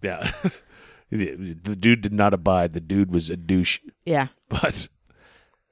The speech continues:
Speaker 2: So.
Speaker 1: But there wasn't a ton of that. That was the only obvious potential, you know, uh,
Speaker 2: That we
Speaker 1: yeah, just
Speaker 2: observed.
Speaker 1: rubbernecking
Speaker 2: <laughs>
Speaker 1: douchebaggery that, that we observed.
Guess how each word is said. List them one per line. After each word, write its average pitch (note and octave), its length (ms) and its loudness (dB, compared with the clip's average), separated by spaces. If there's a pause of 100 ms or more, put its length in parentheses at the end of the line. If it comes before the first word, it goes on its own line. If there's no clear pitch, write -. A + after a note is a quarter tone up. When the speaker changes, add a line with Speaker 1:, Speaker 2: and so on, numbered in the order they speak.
(1200)
Speaker 2:
So. C3+ 500 -2
Speaker 1:
But G3 120 0
there A#3+ 100 8
wasn't G3+ 260 6
a A#2 60 -2
ton A#2+ 260 -2
of G2+ 100 -2
that. D#3 280 -2
That F#3 160 4
was D#3+ 100 4
the C#3 120 4
only A#2 380 0 (560)
obvious G#2 540 2
potential, A2 1000 0 (540)
you G2+ 120 -8
know, E2+ 140 -8 (100)
uh, E3 80 -6
Speaker 2:
That E3+ 180 2
we F3 100 4
Speaker 1:
yeah, D3+ 80 4
just D3 120 -2
Speaker 2:
observed. C3 380 -4
Speaker 1:
rubbernecking A2 640 2
Speaker 2:
<laughs> - 120 -2
Speaker 1:
douchebaggery F#2+ 880 0 (380)
that, G#2+ 260 -2
that A#2+ 120 -2
we A2+ 140 0
observed. F2+ 600 -6